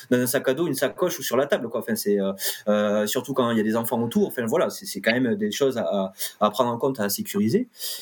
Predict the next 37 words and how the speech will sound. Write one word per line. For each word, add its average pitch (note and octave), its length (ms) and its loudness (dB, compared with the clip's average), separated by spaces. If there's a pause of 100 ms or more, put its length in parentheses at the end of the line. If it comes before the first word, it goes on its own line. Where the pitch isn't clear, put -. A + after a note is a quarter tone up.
Et, A#2+ 360 4
et, G2 40 2 (140)
et C3+ 80 2
surtout, C4 440 -2
ben, A#2+ 260 2
on, B2 200 -2
on C#3 160 0
a, D#3+ 300 0
euh, A2+ 300 0 (260)
indirectement D3 680 0
un C3+ 80 2
accès C#3 240 -2
facilité F3+ 640 0 (440)
à, D3+ 300 2
euh, B2 140 2
mettre D3+ 320 -2
fin D#3+ 160 0
à C#3+ 100 2
ses C3 100 -4
souffrances A3 360 0
quand D3 120 0
on C3+ 60 0
a C#3 80 0
un C#3 60 0
moment C#3+ 260 0
de, D3 140 -2
de, A2 160 -4 (260)
d'extrême D3+ 360 2
difficulté. - 500 -4 (420)
Euh, G#2+ 240 4
et B2+ 220 2
on C#3 100 2
l'a F#3+ 180 2
à F3+ 60 -2
disposition. B2+ 640 -6 (400)
Et, C3+ 300 4
euh, C3 200 0